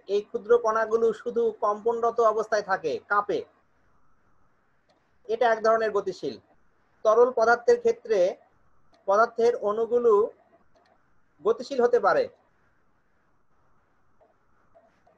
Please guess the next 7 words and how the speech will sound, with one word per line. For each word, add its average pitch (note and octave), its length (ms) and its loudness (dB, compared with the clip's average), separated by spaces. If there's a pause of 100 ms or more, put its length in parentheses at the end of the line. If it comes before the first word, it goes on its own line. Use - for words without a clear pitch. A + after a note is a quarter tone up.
(840)
এবং B3 320 2 (420)
এই A#3+ 220 0
অণুগুলো A#3 720 2 (400)
পাশাপাশি B3 520 0
অবস্থানরত A#3+ 1300 -2
হওয়ার A3+ 440 4
কারণে G#3+ 500 -2